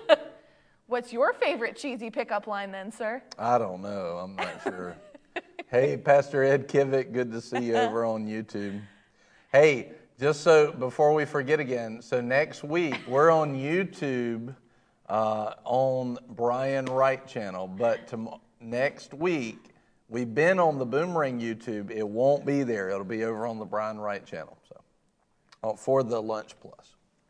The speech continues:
Speaker 1: So, Buddy, I have some context, like, some understanding of Buddy and Serena's relationship. We took them out to dinner the other night, and Buddy said he opened dialogue with Serena with this,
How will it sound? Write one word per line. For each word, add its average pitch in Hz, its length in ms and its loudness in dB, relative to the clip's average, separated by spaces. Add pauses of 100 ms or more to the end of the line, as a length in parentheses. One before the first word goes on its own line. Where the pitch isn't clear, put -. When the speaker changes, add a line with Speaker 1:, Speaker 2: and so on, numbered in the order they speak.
(120)
Speaker 1:
So, 254 480 -2 (240)
Buddy, 349 520 2 (840)
I 254 120 8
have 359 220 6
some 311 220 -6
context, 269 1000 -4
like, 220 240 -2
some 254 180 -2
understanding 233 640 -4
of 196 80 -8
Buddy 214 220 -2
and 208 140 -8
Serena's 202 380 -12
relationship. 247 680 -8
We 208 80 -10
took 220 200 -12
them 220 120 -10
out - 140 -8
to 208 80 -14
dinner 202 260 -8
the 254 120 -10
other 277 140 -6
night, 302 240 -12 (320)
and 233 100 -6
Buddy 277 220 2
said 277 220 0
he 277 160 -4
opened 302 400 0
dialogue 247 540 6
with 233 140 -8
Serena 226 480 -6
with 208 220 -6
this, - 400 -4